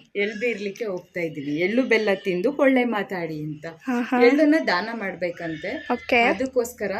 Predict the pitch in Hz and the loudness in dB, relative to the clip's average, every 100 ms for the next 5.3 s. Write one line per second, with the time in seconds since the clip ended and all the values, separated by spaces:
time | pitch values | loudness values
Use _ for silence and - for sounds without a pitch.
0 | 311 - _ _ 190 185 190 214 185 170 | -4 -6 _ _ -6 -4 -4 -4 -4 -6
1 | 165 165 160 147 - 202 226 269 262 220 | -8 -8 -8 -10 -8 -8 -4 -4 -4 -4
2 | 185 180 185 - 175 185 247 - 254 247 | -4 -6 -8 -12 -10 -8 -8 -10 -14 -14
3 | 170 175 175 202 220 180 160 190 240 - | -12 -8 -6 -8 -8 -8 -8 -10 -12 -4
4 | 269 247 - - 185 185 175 196 196 240 | 0 0 -2 -6 -4 -4 -4 -4 -2 -2
5 | 254 202 | 0 -2